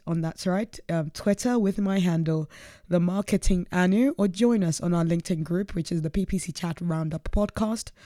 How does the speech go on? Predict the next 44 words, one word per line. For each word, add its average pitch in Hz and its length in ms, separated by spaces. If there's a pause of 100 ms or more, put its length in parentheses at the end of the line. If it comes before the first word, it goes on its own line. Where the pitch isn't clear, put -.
(280)
And 170 160
just 185 180
send 175 180
us 165 120
a 165 40
request 165 420
on 165 160
that 165 180
one. 190 240
We'd 165 140
ha-, 160 160 (100)
be 165 120
happy 185 320
to - 100
have 170 220
you. 240 180 (400)
Or 214 100
if 262 120
you're 277 120
on 277 80
Instagram, 180 600
why 180 140
don't 196 180
you 180 80
check 190 240
us 170 180
out 165 280 (100)
on, 165 280
um, 165 200
P 214 160
P 208 140
C - 140
Chat 175 340 (360)
underscore 196 480
roundup 165 540 (320)
to 185 100
get 160 240
quotes - 400
and 185 140
snippets - 580
and 160 280
memes 202 480
and 160 180
gifs 185 500